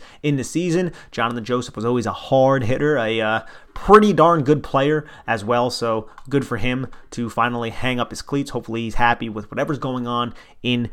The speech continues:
his life. There's also a bunch of rookies being signed. I'm not gonna go through all of them, but the one that was most recent that made headlines was Justin Fields. He signed his rookie contract,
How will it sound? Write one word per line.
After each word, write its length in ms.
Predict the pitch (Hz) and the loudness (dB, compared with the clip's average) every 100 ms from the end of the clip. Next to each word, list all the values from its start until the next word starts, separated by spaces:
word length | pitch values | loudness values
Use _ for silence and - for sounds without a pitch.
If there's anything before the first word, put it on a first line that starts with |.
| - | 0
his 260 | - 113 | 0 2
life. 220 | 101 117 120 | 0 -2 -2
There's 180 | 127 | 0
also 260 | 139 147 123 | 0 0 -2
a 60 | 107 | -4
bunch 300 | 127 123 120 | -6 -6 -8
of 140 | 101 | -8
rookies 320 | 120 - 117 | -8 -8 -8
being 280 | 104 113 110 | -6 -8 -8
signed. 340 | - 123 123 | -6 -2 -2
I'm 60 | 123 | -2
not 140 | 127 | -4
gonna 100 | 113 | -6
go 260 | 110 110 123 | -8 -4 -4
through 220 | 117 127 | -4 -2
all 160 | 113 120 | 0 -2
of 80 | 101 | -2
them, 220 | 117 117 | -2 -2
but 120 | 107 | -6
the 80 | 110 | -6
one 200 | 120 127 | -8 -6
that 180 | 117 107 | -8 -8
was 140 | 104 | -10
most 260 | 110 110 113 | -10 -12 -6
recent 360 | 123 120 120 | -6 -4 -6
that 100 | 107 | -6
made 160 | 110 107 | -6 -4
headlines 480 | 113 110 107 110 104 | -2 -2 -2 -4 -4
was 340 | 110 117 107 | -2 -2 -4
Justin 400 | 117 127 - 120 | -4 -4 -4 -10
Fields. 400 | 107 113 117 113 | -6 -2 -2 -2
He 60 | 107 | -8
signed 340 | - 107 113 | -6 -6 -2
his 200 | - 101 | -2 -2
rookie 260 | 117 - 107 | -6 -8 -6
contract, 840 | - 127 120 117 - 113 110 - | -2 2 2 2 2 4 4 2